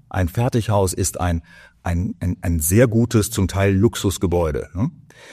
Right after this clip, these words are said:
Das ist beim mehrgeschossigen Wohnungsbau hat das nicht funktioniert. Also aus meiner Perspektive, was wir sehen,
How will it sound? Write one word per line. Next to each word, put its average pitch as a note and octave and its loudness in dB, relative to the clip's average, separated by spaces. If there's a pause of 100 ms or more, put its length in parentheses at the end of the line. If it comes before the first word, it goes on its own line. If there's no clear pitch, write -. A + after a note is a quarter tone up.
(360)
Das A#2 2
ist - -2
beim B2+ 4
mehrgeschossigen C#3+ 2
Wohnungsbau B2+ 0
hat A2 0
das G#2 -2
nicht C3+ 0
funktioniert. G2+ 0
Also F2 -4
aus F2+ -4
meiner D3 2
Perspektive, B2 -6
was G2 -2
wir C3 0
sehen, A#2 0